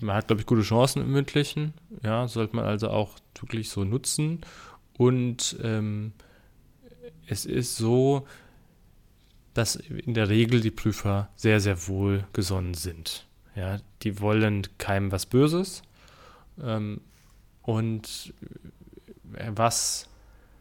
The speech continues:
wa-, was halt wichtig ist, ist, glaub ich, auch, man sollte gucken, dass man ab der ersten Minute dabei ist.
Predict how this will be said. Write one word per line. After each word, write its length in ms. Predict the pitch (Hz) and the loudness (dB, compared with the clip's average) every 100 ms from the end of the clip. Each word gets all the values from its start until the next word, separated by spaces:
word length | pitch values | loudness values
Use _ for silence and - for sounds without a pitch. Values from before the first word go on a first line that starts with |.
| - 120 | -18 -16
wa-, 360 | 117 - 110 - | -4 -2 -2 -2
was 220 | 110 - | -2 0
halt 160 | 117 | 0
wichtig 340 | 127 123 127 131 | 0 -2 -6 -4
ist, 140 | 120 | -4
ist, 120 | 120 | -4
glaub 180 | - 110 | -2 -2
ich, 140 | 117 - | -2 0
auch, 300 | 117 - - - - | 0 0 -10 -20 -12
man 260 | 117 110 | -4 -2
sollte 240 | 113 120 - | 2 2 0
gucken, 220 | - 131 | -4 -4
dass 100 | 110 | 0
man 220 | 117 113 - - - | 0 -2 -6 -20 -4
ab 180 | - - | -4 0
der 120 | 127 | 2
ersten 380 | 117 123 - 131 | 4 4 2 -2
Minute 340 | 120 123 123 - | 0 0 0 0
dabei 340 | 104 92 90 | 0 0 -2
ist. 340 | 87 - - | -6 -10 -12